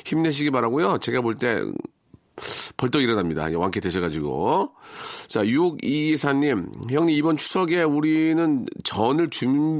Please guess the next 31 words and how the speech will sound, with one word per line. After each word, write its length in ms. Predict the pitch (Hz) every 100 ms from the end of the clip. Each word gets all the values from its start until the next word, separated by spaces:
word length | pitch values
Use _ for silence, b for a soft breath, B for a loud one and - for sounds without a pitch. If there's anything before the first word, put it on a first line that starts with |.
| 135
주문해서 580 | - 143 190 220 185 147
먹고 220 | 120 123
있습니다. 480 | - 92 73 73 - B B B B -
그리고 260 | 135 151
이따가 300 | 139 151 160
같이 360 | 147 147 - 135
저 140 | 127 104
주변 420 | - 120 139 135
공원으로 500 | - 120 113 123 117
나들이 340 | 104 110 127
가려고요." 640 | 120 104 90 92 95 98 98
라고 180 | 95
하셨는데, 520 | 104 120 107 87 95 82 B B B B
아, 120 | 92
정성이 540 | - 117 120 127 127 113
담기고 420 | 117 117 117 117
가족들이 380 | 107 110 123 123
모여서 380 | 107 104 104
이렇게 120 | 117 104
전을 320 | 110 120 113
부치는 300 | - - 117
것도 180 | 107 107 -
좋지만, 760 | - 104 110 - 90 85 110 98 B B B B
또 100 | 92
전을 340 | 110 117 131
또 100 | 131
이렇게 200 | 127 131
전문적으로 420 | 113 120 131 139 143
해주신 200 | 143 143
데한테 220 | 135 135 - 160 - - - 82 120
주문해서 680 | - 131 139 139 135 151